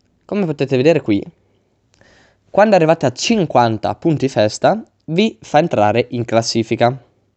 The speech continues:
che io adesso non posso vedere. Però, come potete vedere, se voi per esempio arrivate a premi per il primo,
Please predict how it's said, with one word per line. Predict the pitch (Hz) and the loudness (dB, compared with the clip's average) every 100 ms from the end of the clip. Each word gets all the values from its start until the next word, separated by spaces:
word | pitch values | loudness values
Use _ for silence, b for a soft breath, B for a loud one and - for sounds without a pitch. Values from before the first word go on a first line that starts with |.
| _ _ _ | _ _ _
che | - 123 | -6 0
io | 113 | 2
adesso | 110 110 - 131 - _ _ _ _ _ _ - | 2 -2 0 -2 -2 _ _ _ _ _ _ -6
non | 123 | -2
posso | 110 104 107 | 0 -2 -2
vedere. | 104 98 101 110 - _ _ _ _ _ _ _ _ _ | -2 -2 -2 -4 -8 _ _ _ _ _ _ _ _ _
Però, | 208 170 107 - _ | 0 2 2 -2 _
come | - 185 147 | -6 0 0
potete | 127 123 120 139 | 0 -2 -2 0
vedere, | 139 110 95 117 160 - | 0 0 0 0 -2 -10
se | - 131 | -10 -4
voi | 127 165 | 0 0
per | 165 117 | 2 -2
esempio | 113 117 127 127 123 113 104 101 110 b b b _ _ _ _ _ _ _ _ | 0 0 0 -2 0 2 2 -2 -6 b b b _ _ _ _ _ _ _ _
arrivate | 117 120 131 135 120 | -2 2 2 4 2
a | 117 | 0
premi | 131 131 139 120 | 0 0 2 0
per | 127 | 2
il | 123 123 | 2 0
primo, | 131 113 104 131 | 0 0 0 -4